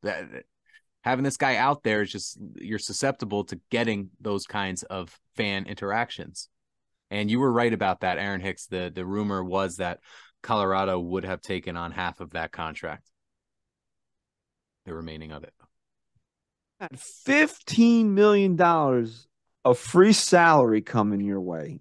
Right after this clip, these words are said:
Speaker 2: of salary relief, got rid of a player you don't want and the fans don't want. He doesn't wanna be here.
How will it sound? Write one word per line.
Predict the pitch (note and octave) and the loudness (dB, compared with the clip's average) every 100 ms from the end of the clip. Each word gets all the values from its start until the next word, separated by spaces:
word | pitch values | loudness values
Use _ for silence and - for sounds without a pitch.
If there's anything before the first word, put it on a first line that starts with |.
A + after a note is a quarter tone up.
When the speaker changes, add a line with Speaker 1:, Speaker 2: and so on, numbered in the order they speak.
| _ A#2+ | _ 2
Speaker 2:
of | A#2+ | 2
salary | - - D#3 E3+ F#3+ F#3+ | 2 6 8 8 10 10
relief, | F#3 E3 B2+ A#2 A2+ - - _ - | 12 12 10 8 6 0 -20 _ 6
got | E3+ E3 | 8 10
rid | G3+ | 8
of | G#3 | 6
a | D#3+ | 2
player | G3 F3+ D#3+ | 6 10 10
you | C3+ B2 C3 G3 C4+ | 8 4 4 6 8
don't | C4+ B3+ A3+ | 6 4 4
want | F3+ F#3+ F3 E3+ - _ _ _ _ _ _ _ - | 2 4 4 2 -2 _ _ _ _ _ _ _ -2
and | G3+ F#3 | -2 -2
the | E3+ | -6
fans | - A3+ B3 A#3 F3 | -4 0 2 2 2
don't | G3+ G3 D#3+ | 2 2 2
want. | F3+ F3+ - | 2 2 0
He | D3 - C#4+ D4+ | -10 -10 -4 2
doesn't | D4+ B3+ A3+ | 4 6 4
wanna | G#3 G#3+ C4 D3 | 4 4 2 0
be | G#3 A3 A3+ | 0 0 -2
here. | F3 E3 D3 A#2 G#2 | -2 0 2 2 -2